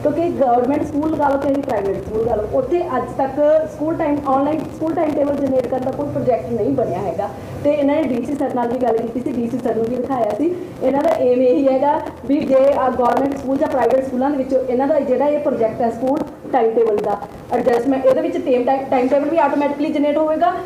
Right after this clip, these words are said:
ਤੇ ਜਿਸ ਤੇ ਕਿੰਨਾ ਟਾਈਮ ਵੇਸਟ ਹੋ ਜਾਂਦਾ ਹੈ, ਮੈਨੂਅਲੀ ਬਣਾਇਆ ਜਾਂਦਾ ਹੈ, ਪਰ ਫਿਰ ਵੀ ਉਹਦੇ ਵਿੱਚ ਬਹੁਤ ਸਾਰੀਆਂ ਕਮੀਆਂ ਬ-, ਰਹਿ ਜਾਂਦੀਆਂ ਨੇ। ਪਰ ਇਹ ਲੌਜੀਕ ਲਗਾ ਕੇ ਇੰਨਾ ਵਧੀਆ ਬਣਾਉਣਗੇ ਕਿ ਆਹ ਪਰਫੈਕਟ ਟਾਈਮ ਟੇਬਲ ਬਣੇ। ਤੇ ਜਿਹੜਾ ਐਡਜਸਟਮੈਂਟ ਦਾ ਉਹਦੇ ਵਿੱਚ ਪਾ ਰਹੇ ਨੇ,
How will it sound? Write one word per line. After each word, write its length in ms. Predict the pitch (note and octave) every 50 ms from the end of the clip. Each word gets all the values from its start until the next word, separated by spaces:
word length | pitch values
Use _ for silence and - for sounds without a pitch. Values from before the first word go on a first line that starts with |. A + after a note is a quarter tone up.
| - - - - -
ਤੇ 140 | D#4+ D#4+ D#4+
ਜਿਸ 220 | - - C4+ C4
ਤੇ 160 | - - E4
ਕਿੰਨਾ 340 | E4 - C#4 C4+ C#4+ E4 F4+ -
ਟਾਈਮ 180 | - C#4 C#4+ C4+
ਵੇਸਟ 260 | A#3+ C4 C#4 C#4 F4
ਹੋ 100 | E4 C#4
ਜਾਂਦਾ 200 | A#3+ G#3+ G#3 G#3
ਹੈ, 60 | G3+ G#3 A#3
ਮੈਨੂਅਲੀ 340 | B3 C4 C#4+ D#4+ E4+ F4 E4+
ਬਣਾਇਆ 280 | E4 D4 C4 B3 A#3+
ਜਾਂਦਾ 200 | A#3+ A3+ A3+ A#3+
ਹੈ, 40 | A#3+
ਪਰ 120 | D#4+ D#4
ਫਿਰ 200 | D#4 - D4+ D4
ਵੀ 80 | C#4 F4
ਉਹਦੇ 140 | E4+ E4 F4
ਵਿੱਚ 160 | F4 - -
ਬਹੁਤ 380 | C4+ - B3+ B3+ D#4+ B4 A#4+ -
ਸਾਰੀਆਂ 260 | C#4+ C4+ C#4+ D4+ C#4+
ਕਮੀਆਂ 300 | C#4+ C4+ B3 B3 B3+ A#3+
ਬ-, 200 | A#3 A3+ A3+ A#3 A3+
ਰਹਿ 180 | A3 G#3+ A3+
ਜਾਂਦੀਆਂ 260 | C4 C4 A#3+ A#3 A3+
ਨੇ। 100 | G#3 G#3+ - - - - -
ਪਰ 100 | D4 D#4+
ਇਹ 220 | F4 F4+ F#4 -
ਲੌਜੀਕ 520 | D4 C#4 B3 A3+ A3+ A3+ B3+ C#4+ C#4 D#4 C#4
ਲਗਾ 240 | A#3 A#3+ A3+ A3+
ਕੇ 120 | B3 D4+ D4
ਇੰਨਾ 340 | C#4 - A#3 B3 C#4+ D#4+ E4
ਵਧੀਆ 360 | A#3+ A#3+ A#3 A#3 C4+ D#4+ D4+
ਬਣਾਉਣਗੇ 460 | C#4+ C4+ B3 A#3 A3+ A#3+ B3 C#4+ C#4 C#4+ - - - - - -
ਕਿ 380 | E4+ F4+ F4+ F4+ F#4 - - - - - - - C4
ਆਹ 200 | C#4 C#4+ D#4 D#4 - -
ਪਰਫੈਕਟ 540 | E4 D#4 D#4 - - C#4 C#4 - - - C#4
ਟਾਈਮ 180 | D#4+ C#4 C4+ C4
ਟੇਬਲ 220 | C#4 C4 B3+ B3
ਬਣੇ। 240 | - A3 G#3+ G3+ F#3 - - - - - -
ਤੇ 100 | - E4+
ਜਿਹੜਾ 180 | - E4 E4 G#4+
ਐਡਜਸਟਮੈਂਟ 640 | A4 E4+ D4 B3 - B3+ A#3+ - F#4 F4+ F#4 F4+ F#4
ਦਾ 120 | F4+ E4+
ਉਹਦੇ 140 | E4 D#4+ F4
ਵਿੱਚ 140 | F#4+ G4 F#4
ਪਾ 240 | F#4 E4+ C#4 C4+ C4
ਰਹੇ 160 | C4+ C4 C#4+
ਨੇ, 180 | D4 D#4 -